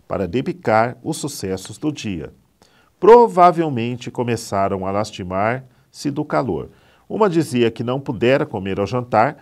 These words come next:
outra que tinha a camisa mais ensopada do que as ervas que comera. Passar das ervas às plantações do morador fronteiro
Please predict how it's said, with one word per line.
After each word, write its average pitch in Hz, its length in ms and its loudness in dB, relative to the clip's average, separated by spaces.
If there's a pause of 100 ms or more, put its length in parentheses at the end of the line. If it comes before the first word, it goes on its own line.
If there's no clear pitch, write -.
(240)
outra 180 340 2
que 123 140 0
tinha 113 260 -6
a 117 40 -2
camisa 95 480 -4
mais 95 300 -4
ensopada 131 720 2 (260)
do - 100 -6
que 156 160 -2
as 135 180 2
ervas 104 320 -2
que - 120 -20
comera. 120 500 -2 (500)
Passar 156 380 0
das 240 260 -2
ervas 104 360 0
às 101 120 -6
plantações 127 680 -6
do 95 140 -10
morador 107 520 -2
fronteiro 104 720 -4